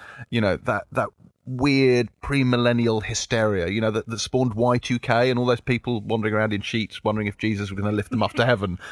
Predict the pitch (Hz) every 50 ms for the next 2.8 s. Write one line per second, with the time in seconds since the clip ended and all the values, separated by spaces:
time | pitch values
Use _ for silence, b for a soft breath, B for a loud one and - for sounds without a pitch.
0 | B B 117 - - 117 - 117 107 110 104 - - - 110 117 104 - _ _
1 | - - 110 - - - - - 117 - 113 120 98 95 85 80 80 - - B
2 | B B B B B B B 110 113 117 113 113 113 113 -